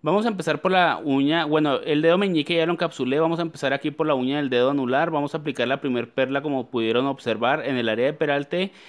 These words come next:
y después para terminar vamos a aplicar una más en el área de cutícula, eh, aplanando muy bien lo que es la, el área de cutícula para evitar el levantamiento y a la misma vez difuminándolo muy bien hacia el área de punta para que me quede, este,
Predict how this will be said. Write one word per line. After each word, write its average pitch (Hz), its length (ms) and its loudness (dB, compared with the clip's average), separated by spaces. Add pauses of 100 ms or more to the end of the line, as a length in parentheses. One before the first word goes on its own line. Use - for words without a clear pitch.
(220)
y 202 140 4
después 160 480 2
para 156 200 2
terminar 131 460 0
vamos 135 320 0
a - 20 2
aplicar 117 460 -2
una 127 180 0
más 147 300 2
en 139 180 0
el 120 120 -2
área 117 200 2
de 135 220 2
cutícula, 156 720 -2 (140)
eh, 123 280 -2
aplanando 131 500 0
muy 151 140 0
bien 143 240 2
lo 147 140 0
que 123 260 2
es 117 140 -6
la, 135 140 0
el 143 240 -2
área 143 180 0
de - 20 -20
cutícula 143 500 -4
para 131 280 2
evitar 120 420 0
el 127 100 -2
levantamiento 135 840 -2 (460)
y 185 240 2
a 185 80 2
la 160 80 2
misma 143 340 2
vez 175 300 2
difuminándolo 135 680 0
muy 131 180 0
bien 131 200 0
hacia 139 220 -2
el 120 60 0
área 135 120 0
de 160 100 2
punta 160 520 0
para 156 260 2
que 165 280 0
me 147 160 0
quede, 131 520 2
este, 110 540 -2